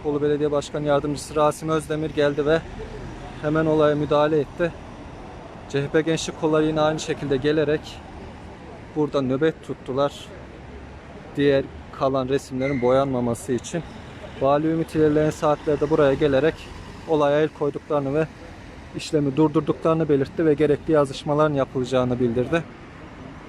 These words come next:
Biraz önce de Bolu Belediye Başkan, Başkanı Tanju Özcan tarafından burada bir basın açıklaması yapıldı ve, e, tepkilerini dile getirdi Başkan Özcan ve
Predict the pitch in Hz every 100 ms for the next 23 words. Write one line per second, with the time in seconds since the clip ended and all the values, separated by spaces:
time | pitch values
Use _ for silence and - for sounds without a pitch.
0 | - - - - - - - - - -
1 | - - - - - - 196 135 127 131
2 | 127 151 156 147 139 139 135 135 131 -
3 | 143 131 104 - - - - - - 143
4 | 123 - 127 135 131 - 131 127 131 123
5 | 120 117 127 113 - 123 127 123 120 117
6 | 117 117 113 127 120 - 131 123 - 127
7 | 120 113 131 135 - - - - - -
8 | - - 123 117 117 120 - - - -
9 | 135 127 135 139 139 123 120 117 117 120
10 | 117 117 113 - 123 123 120 151 156 -
11 | - - - - - - 139 147